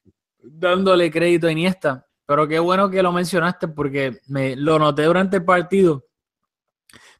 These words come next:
pero no me acordaba ahora, para serte honesto. Y, y fue eso, que Iniesta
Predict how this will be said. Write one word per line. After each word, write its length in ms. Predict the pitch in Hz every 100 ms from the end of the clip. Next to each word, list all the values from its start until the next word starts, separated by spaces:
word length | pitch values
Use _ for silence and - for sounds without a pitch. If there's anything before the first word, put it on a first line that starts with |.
| -
pero 220 | 143 143
no 140 | 143
me 80 | 147
acordaba 500 | 147 147 151 147 147
ahora, 340 | 135 123 120 113
para 220 | 131 135
serte 260 | 139 139
honesto. 440 | 151 135 127 123 113 _ _ _
Y, 920 | 147 143 139 139 135 127 123 120 123
y 140 | 143 143
fue 220 | 151 160
eso, 200 | 220 185
que 280 | 139 123 - _ _ _
Iniesta 720 | 147 143 165 208 - 175 156